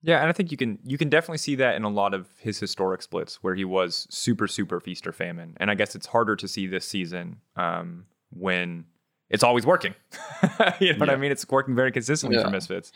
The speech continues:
Speaker 1: Um,
Speaker 2: Yeah, yeah.
Speaker 1: the, the other thing I would love to know, kind of, 'cause we have a lot of similar names on this list. Um, when you look ahead towards the end of this season,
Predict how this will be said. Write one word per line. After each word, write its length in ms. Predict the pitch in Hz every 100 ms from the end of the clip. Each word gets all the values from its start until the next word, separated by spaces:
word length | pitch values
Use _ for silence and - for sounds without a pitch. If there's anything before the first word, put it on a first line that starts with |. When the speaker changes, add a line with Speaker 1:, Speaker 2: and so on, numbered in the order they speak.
| - - - _ -
Speaker 1:
Um, 380 | 120 117 110 104
Speaker 2:
Yeah, 160 | 208
yeah. 180 | 160 156 131 _ _ -
Speaker 1:
the, 160 | 135
the 140 | 139 147
other 120 | 175
thing 120 | 214
I 60 | 175
would 100 | 120
love 120 | 120
to 80 | -
know, 340 | 98 95 90 - _
kind 180 | - 107
of, 200 | 90 - _
'cause 120 | 113
we 60 | 117
have 100 | 131
a 60 |
lot 180 | 127 117
of 60 | 113
similar 300 | - 107 98
names 260 | 92 92 95
on 80 |
this 180 | 92 85
list. 360 | 98 90 - - -
Um, 400 | 95 92 90 107 _ _
when 160 | 110 123
you 140 | 156
look 160 | 165 160
ahead 500 | 123 120 120 110 104 _ _ _ _ _
towards 260 | - 120 104
the 140 | 104
end 200 | 98 110
of 60 | 113
this 140 | 123
season, 500 | - 127 127 127 135